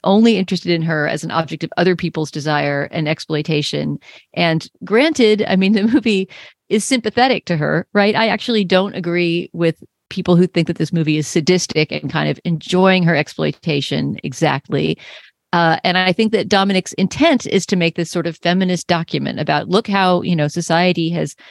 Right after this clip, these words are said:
torn this poor woman apart. But in doing so, I just feel like it betrays a much more important thing than the biographical facts. It, it betrays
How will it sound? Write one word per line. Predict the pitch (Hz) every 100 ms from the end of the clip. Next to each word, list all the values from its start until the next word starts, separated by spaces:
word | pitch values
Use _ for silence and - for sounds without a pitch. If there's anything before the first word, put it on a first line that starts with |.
| _
torn | - 185 190
this | 180 165
poor | 185 165
woman | 165 175 165
apart. | 160 180 160 - - - -
But | 226
in | 247
doing | 220 370 254
so, | 196 160 165
I | 196
just | 196 214
feel | 233 208
like | 202 -
it | 208
betrays | 214 233 220
a | 208
much | 196 247
more | 233 202
important | 175 185 165 160
thing | 156
than | 156
the | 156
biographical | 160 151 160 160 - 151
facts. | - - - 208
It, | 180
it | - 202
betrays | 208 185 220 214 214